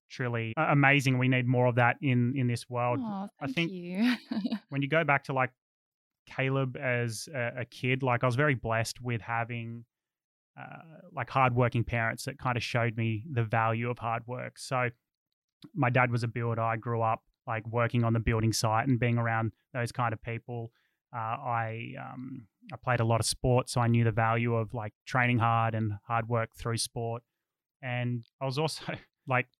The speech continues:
Speaker 1: I wouldn't just, uh, I'd question everything. I wouldn't just, like, assume or go with the flow. Like, I've always been one who's seen,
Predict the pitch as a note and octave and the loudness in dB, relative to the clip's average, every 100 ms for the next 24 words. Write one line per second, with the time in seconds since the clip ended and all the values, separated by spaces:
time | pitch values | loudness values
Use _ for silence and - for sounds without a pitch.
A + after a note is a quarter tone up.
0 | _ C#3+ D3 G#3 G3 E3 - - C3+ C3 | _ 2 4 2 0 -4 -4 -4 -2 0
1 | C#3+ - F#3+ E3+ E3+ A#2+ A#2 A2 A#2 B2 | -2 2 2 2 2 2 2 -4 -4 -2
2 | C3+ D3+ C#3+ - B2 A2+ - _ _ _ | 0 0 0 -2 -2 -2 -4 _ _ _
3 | _ B2+ - - C3 B2+ B2 A#2+ A2+ A#2 | _ -2 0 2 4 6 6 4 4 2
4 | A2+ A2 G#2+ - A#2 B2 C3+ B2 B2 C#3+ | 0 -4 -8 -8 -8 -6 -6 -2 0 2
5 | C3 A#2+ B2 A#2+ A2+ A#2 A#2 B2 _ A#2 | 2 2 2 2 2 2 2 0 _ -6
6 | A#2+ A#2 A2+ A2 - _ _ _ _ - | -4 -2 -4 -6 -12 _ _ _ _ -14
7 | - C3 B2 A#2+ B2 | -6 -4 -2 -4 -6